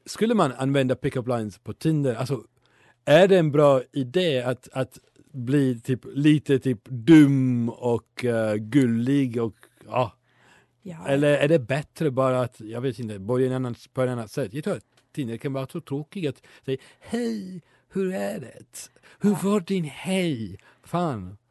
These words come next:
Speaker 1: you don't know me. Leave me alone." You don't, <laughs> it's like,
Speaker 2: Ja, men har
Speaker 1: det, det är liksom, ah.
Speaker 2: Tinder kan ju vara den mest morsomme, cheesy plattformen vi har. Du kan bara vara helt hundra procent cheesy.
Speaker 1: Mm.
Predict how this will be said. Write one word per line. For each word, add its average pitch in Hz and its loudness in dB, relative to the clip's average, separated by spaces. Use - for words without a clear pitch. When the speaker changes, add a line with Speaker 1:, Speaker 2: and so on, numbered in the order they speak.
Speaker 1:
you 175 2
don't 156 0
know 180 2
me. 95 -6
Leave 147 -4
me 170 -2
alone." 127 -4
You 156 -4
don't, 131 -8
<laughs> - -20
it's 135 2
like, - -4
Speaker 2:
Ja, 233 -2
men 359 0
har 208 -2
Speaker 1:
det, 202 0
det 220 8
är 202 6
liksom, 190 0
ah. 180 -4
Speaker 2:
Tinder 269 -4
kan 226 -8
ju 339 -4
vara 220 -4
den 226 -6
mest 214 -8
morsomme, 185 -8
cheesy 175 -10
plattformen 165 -12
vi 180 -10
har. 196 -6
Du 240 -10
kan 220 -4
bara 190 -2
vara 170 -4
helt 170 -12
hundra 170 -8
procent 170 -12
cheesy. 160 -12
Speaker 1:
Mm. 165 0